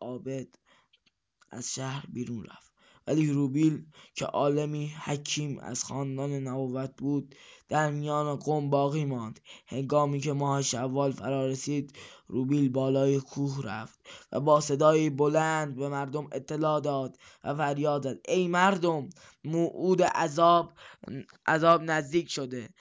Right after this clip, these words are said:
من نسبت به شما مهربان و دلسوز هستم.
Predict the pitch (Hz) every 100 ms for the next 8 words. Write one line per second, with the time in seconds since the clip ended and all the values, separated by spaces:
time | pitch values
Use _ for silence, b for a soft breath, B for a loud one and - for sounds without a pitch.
0 | B B 151 180 180 165 - 160 143 151
1 | 151 160 165 160 160 120 151 160 160 143
2 | 139 156 139 - 160 131 - - 120 117